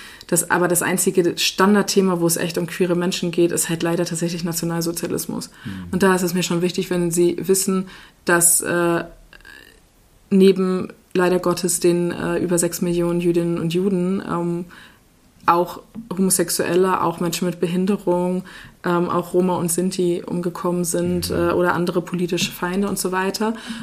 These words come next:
Speaker 1: Und da erkläre ich denen auch immer, wenn wir zum Beispiel über die Winkel, die man tragen musste im K Z, damit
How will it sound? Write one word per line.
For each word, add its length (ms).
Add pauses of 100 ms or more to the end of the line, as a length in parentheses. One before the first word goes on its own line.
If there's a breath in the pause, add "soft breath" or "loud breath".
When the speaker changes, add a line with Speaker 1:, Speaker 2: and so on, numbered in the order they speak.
(120 loud breath)
Speaker 1:
Und 180
da 200
erkläre 320
ich 80
denen 200
auch 160
immer, 340
wenn 220
wir 300
zum 180
Beispiel 320
über 260
die 420
Winkel, 400
die 80
man 200
tragen 400
musste 280
im 160
K 160
Z, 360
damit 220